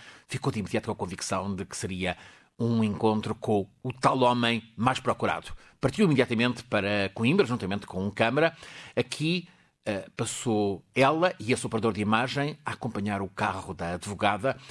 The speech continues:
num percurso de cerca de mais cem quilómetros até Aroca. Pararam a uma escassa centena de metros da casa da família do fugitivo Pedro Dias.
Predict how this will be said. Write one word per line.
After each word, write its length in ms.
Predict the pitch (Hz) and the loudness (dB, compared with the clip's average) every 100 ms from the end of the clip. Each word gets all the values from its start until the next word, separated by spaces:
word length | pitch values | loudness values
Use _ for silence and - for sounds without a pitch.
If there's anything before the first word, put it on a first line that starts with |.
| - - - | -20 -12 -2
num 140 | 127 | -2
percurso 680 | 127 - - 131 - - 123 | -2 -6 -4 -4 -4 -6 -6
de 220 | 101 110 | -2 -2
cerca 420 | 101 120 110 - | -2 -2 -2 -4
de 100 | 90 | -4
mais 560 | 98 107 104 101 - - _ | 0 2 2 0 -2 -4 _
cem 220 | - 180 | 0 2
quilómetros 760 | 151 127 110 113 113 120 - - _ - | 4 4 4 2 -2 -6 -6 -10 _ -6
até 460 | 107 - 104 101 - _ _ _ _ - | -2 2 2 0 -4 _ _ _ _ 0
Aroca. 500 | 123 117 - 90 82 - - - _ _ _ | 2 2 0 -6 -6 -10 -20 -20 _ _ _
Pararam 580 | - 120 127 131 131 135 | -2 0 2 2 0 -2
a 80 | - | -4
uma 140 | 113 110 | -4 -4
escassa 440 | - - 131 123 | -6 -8 -10 -8
centena 360 | 117 110 110 101 | -8 -6 -6 -6
de 80 | |
metros 360 | 101 113 113 98 | -4 -4 -4 -6
da 100 | 95 | -8
casa 360 | - 104 107 104 | -4 -4 -2 -4
da 120 | 101 | -4
família 580 | 104 95 101 98 107 - - - - | -4 -2 -2 2 0 0 -14 -20 -16
do 120 | 104 117 | -8 -6
fugitivo 800 | - 98 101 104 95 90 98 - _ | -4 -6 -6 -8 -8 -6 -8 -10 _
Pedro 240 | 117 107 | -2 -2
Dias. 480 | 98 92 82 - | -4 -4 -4 -6